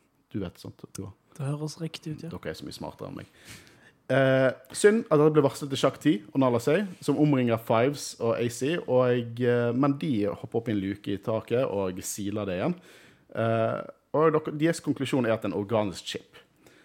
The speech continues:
Speaker 1: Og Fives vil han, ha den ut av hodet sitt, og, og det, det finner de, det klarer de å, å få gjøre, for det at, eh, A C hjelper han, og de finner en svulst i Fives, men den er litt annerledes, den er intakt. Noe var gale med chipen til Tup. Dette her,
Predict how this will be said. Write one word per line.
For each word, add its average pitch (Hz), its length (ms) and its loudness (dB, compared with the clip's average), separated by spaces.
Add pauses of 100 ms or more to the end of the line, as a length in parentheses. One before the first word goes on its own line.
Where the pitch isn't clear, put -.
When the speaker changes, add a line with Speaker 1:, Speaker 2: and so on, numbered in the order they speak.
(380)
Speaker 1:
Og 123 100 2
Fives 131 400 4
vil 104 160 0
han, 101 180 -2
ha - 180 -4
den 104 220 -2
ut 104 360 -10 (100)
av 87 240 -4
hodet 87 240 -8
sitt, - 400 -10
og, 98 80 -6 (240)
og 101 80 -4
det, 104 140 -4 (420)
det 87 720 -4
finner 92 480 -6
de, 85 160 -8
det 98 140 -8
klarer 78 240 -6
de 76 100 -6
å, 73 60 -10 (100)
å - 20 -12
få 92 140 -8
gjøre, 101 320 -6
for - 160 -12
det 95 140 -6
at, - 240 -10
eh, 101 100 -8
A - 20 -8
C 101 140 -8
hjelper 98 320 -6
han, 127 160 0
og - 80 -10
de 107 80 -6
finner 107 220 -6
en - 20 -10
svulst - 400 -10
i - 80 -12
Fives, 156 380 -6 (260)
men 117 160 -4
den 117 160 0
er 110 80 -2
litt 123 160 -6
annerledes, 120 400 -6
den 98 80 -8
er - 80 -8
intakt. - 640 -12
Noe 110 240 -4
var 113 160 0
gale 104 320 0
med 98 160 -8
chipen 92 260 -8
til - 140 -16
Tup. - 240 -8 (640)
Dette 113 320 -6
her, 113 240 -2